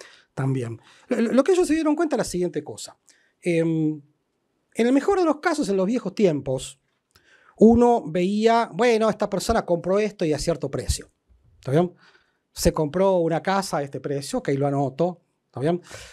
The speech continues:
O se compró un teléfono celular a cierto precio. En el mejor de los casos, esa era la información a la cual teníamos acceso los científicos sociales para estudiar, que es la, la, cosas que la gente hace.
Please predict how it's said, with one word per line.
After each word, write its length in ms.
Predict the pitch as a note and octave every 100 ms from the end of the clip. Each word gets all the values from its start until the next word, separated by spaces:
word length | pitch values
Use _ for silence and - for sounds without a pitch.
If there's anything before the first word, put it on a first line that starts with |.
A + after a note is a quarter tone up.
| -
O 300 | E3+ F#3+ G3+
se 180 | - D#3
compró 320 | D#3 D3+ G3
un 140 | F#3+ D3+
teléfono 320 | F3 F3+ E3
celular 480 | - D#3+ C#4+ F3+ B2
a 60 |
cierto 340 | - C3 - D#3+
precio. 460 | F#3 F3+ - A3+
En 80 | D3+
el 60 | C3+
mejor 260 | D#3 D#4+
de 60 | D4
los 100 | F3+
casos, 340 | D4+ D4 F#3+
esa 200 | G3+ -
era 60 | F#3
la 60 |
información 640 | D#3 D3 C3+ C#3 F#3 F#3+ G3 - _ _ _ -
a 80 | C3+
la 80 | C#3
cual 160 | E3
teníamos 320 | D#3 D#3 D3+
acceso 320 | C#3+ - D3 D3+
los 100 | -
científicos 460 | C3 D3+ D3 C3
sociales 280 | A#2+ D#3 C3+
para 140 | B2+ G#2
estudiar, 340 | B2+ A#2 G2
que 80 | E3
es 60 |
la, 120 | D#3 D3
la, 120 | D3
cosas 300 | - C4 -
que 100 | D#3
la 80 | C#3
gente 240 | C#3 D3+
hace. 320 | - - -